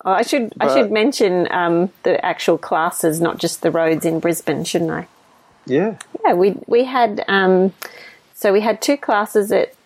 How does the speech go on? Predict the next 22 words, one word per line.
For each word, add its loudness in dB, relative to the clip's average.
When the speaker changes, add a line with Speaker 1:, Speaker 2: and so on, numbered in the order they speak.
Speaker 1:
um, 2
with 0
the 0
Thermomix 0
girls 0
there 2
in 0
Brisbane, 0
and 0
they 4
were 4
amazing, 2
and 0
I 0
really 4
love 0
those 0
girls. -2
They 2
were 2
really, 4
um, -2